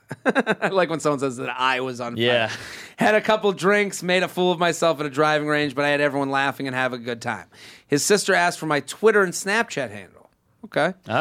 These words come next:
Speaker 2: right.
Speaker 1: "Lately, all the heat from that day has been wearing off, though. What gives? What should my next move be? She's a solid man, Sam."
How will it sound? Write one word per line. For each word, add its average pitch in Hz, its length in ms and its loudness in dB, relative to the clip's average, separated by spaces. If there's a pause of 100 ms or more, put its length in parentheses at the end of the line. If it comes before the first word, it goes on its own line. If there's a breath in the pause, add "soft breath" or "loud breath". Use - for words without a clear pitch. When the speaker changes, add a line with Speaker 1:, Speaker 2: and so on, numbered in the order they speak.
Speaker 2:
right. 170 260 2
Speaker 1:
"Lately, 196 260 4
all 180 140 6
the 175 80 -2
heat 170 220 -2
from 165 140 -10
that 160 180 0
day 160 140 4
has 151 100 2
been 143 160 -2
wearing 147 280 2
off, 165 280 2
though. 101 140 -12
What 120 200 -12
gives? 151 480 -4
What 139 120 -4
should 147 140 -4
my 147 120 2
next 143 240 -2
move 143 240 2
be? 151 240 2
She's 135 220 -6
a 123 60 -8
solid 151 480 2
man, 147 260 0
Sam." 98 280 -12